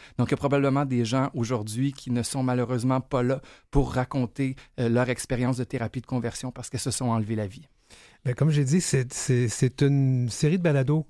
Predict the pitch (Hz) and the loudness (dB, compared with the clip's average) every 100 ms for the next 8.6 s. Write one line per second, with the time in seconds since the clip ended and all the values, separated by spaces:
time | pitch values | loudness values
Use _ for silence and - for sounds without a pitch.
0 | - 135 131 120 131 - 139 - - 120 | -4 -2 0 0 -2 0 0 -2 -2 -2
1 | 127 - 196 - - 123 117 117 107 165 | -2 -8 -10 -10 -4 -2 0 0 -2 -4
2 | - 220 202 156 - 202 208 - - 165 | -2 2 2 0 0 0 0 -6 0 2
3 | 226 285 - 185 170 143 - 202 127 - | 6 4 4 2 2 0 -2 -8 -2 0
4 | 143 139 131 196 202 147 - - - _ | 4 4 4 2 2 2 -2 -14 -20 _
5 | - 208 190 - 156 151 147 160 156 165 | -4 -4 -4 -4 0 2 4 2 2 0
6 | 170 139 147 135 147 139 156 - 190 156 | 2 0 0 0 0 2 2 4 4 6
7 | 143 - 165 - 131 - 135 127 151 147 | 4 2 0 2 0 2 2 2 2 2
8 | 120 117 160 156 139 127 | 0 4 4 6 4 2